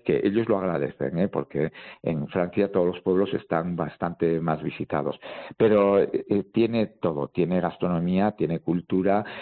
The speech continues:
y, y tiene para pasear ratos, eh, muy buenos.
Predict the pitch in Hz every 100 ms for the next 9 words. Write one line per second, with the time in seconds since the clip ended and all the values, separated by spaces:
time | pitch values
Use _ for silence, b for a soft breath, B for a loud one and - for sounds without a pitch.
0 | B - - 69 - 90 82 90 80 90
1 | 82 73 - 87 73 73 82 76 69 67
2 | 80 80 78 - 85 80 - 87 80 73
3 | 73 82 69 64 - -